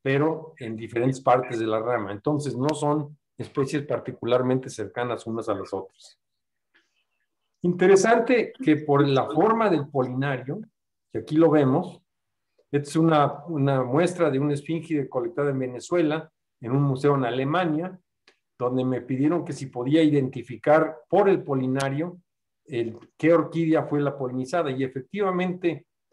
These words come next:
el grupo Nocturnum tiene una forma de polinio que es bastante fácil de identificar, porque un lado es,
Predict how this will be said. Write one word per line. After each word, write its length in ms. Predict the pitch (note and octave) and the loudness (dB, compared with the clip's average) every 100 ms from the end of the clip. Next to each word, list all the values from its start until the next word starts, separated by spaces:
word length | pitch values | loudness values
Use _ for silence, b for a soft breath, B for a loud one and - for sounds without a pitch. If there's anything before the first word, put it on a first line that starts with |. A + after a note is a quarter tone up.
| _ | _
el 120 | C3 | -8
grupo 300 | B2+ E3 F3+ | -4 -4 -2
Nocturnum 680 | F3 E3+ - F3 D#3+ E3 D#3 | -4 -4 -2 0 0 0 -2
tiene 280 | - D3+ D#3+ | -2 -2 0
una 200 | D#3+ C3+ | -2 -4
forma 400 | - E3+ F#3+ E3 | -2 -2 -2 -4
de 100 | C3+ | -4
polinio 640 | - C3+ D3 D3+ D3 D3 _ _ _ | -8 -6 -2 -2 -4 -6 _ _ _
que 120 | - | -10
es 40 | D3+ | -4
bastante 460 | D3 - F3 F3 | -4 -2 -4 -4
fácil 400 | D#3 D3+ D3+ D3+ | -2 -2 -2 -4
de 100 | B2 | -6
identificar, 640 | A#2 A2+ - - G#2+ C#3+ C#3+ | -6 -8 -12 -16 -2 -2 -2
porque 220 | A#2+ C3+ | -4 -2
un 160 | C#3 C3+ | 0 2
lado 300 | C3 C3 C3 | 2 2 -2
es, 280 | C3 - | -4 -12